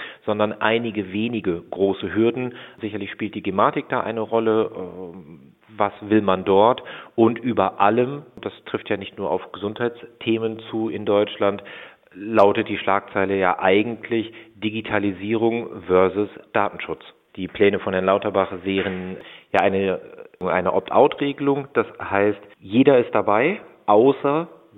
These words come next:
Sie widersprechen ausdrücklich. Das alleine sorgte schon für einen Aufschrei von Patientenvertretern, Verbänden und des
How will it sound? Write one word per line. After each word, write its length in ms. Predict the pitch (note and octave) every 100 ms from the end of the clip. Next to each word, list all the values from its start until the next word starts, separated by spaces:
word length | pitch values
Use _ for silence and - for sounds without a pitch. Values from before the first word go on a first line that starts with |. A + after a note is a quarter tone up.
| G2+
Sie 180 | A2+
widersprechen 800 | A2 A#2 A2+ - - A#2 - E2 - _
ausdrücklich. 760 | F#2 F2+ - F2+ F2 D#2+ D2 - -
Das 180 | G2 -
alleine 580 | G2+ F#2+ A2 G#2 E2+ -
sorgte 320 | G2 G2 -
schon 200 | - F#2+
für 180 | F2+ E2
einen 180 | D#2 F2
Aufschrei 540 | - G#2 - G2+ F#2+
von 380 | F#2 F#2+ F2+ F2+
Patientenvertretern, 1080 | F2 G2 G2 G2 F#2+ - - F#2+ F#2+ F#2 F2+ - - -
Verbänden 680 | G2+ G2 F#2 G2 F#2 F#2
und 520 | F#2 F#2 F2 F2 - F#2
des 180 | F2